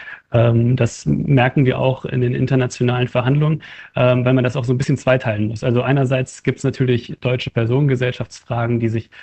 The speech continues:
auch, äh, stark im deutschen Rechtskreis dann auch stellen. Ähm, aber viele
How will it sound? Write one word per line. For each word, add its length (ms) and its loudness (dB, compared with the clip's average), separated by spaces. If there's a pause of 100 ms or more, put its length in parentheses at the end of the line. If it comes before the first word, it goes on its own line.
(120)
auch, 260 -12
äh, 300 -2
stark 320 0
im 100 2
deutschen 320 0
Rechtskreis 560 -4
dann 160 -2
auch 120 -2
stellen. 440 0 (300)
Ähm, 340 4
aber 220 2
viele 320 2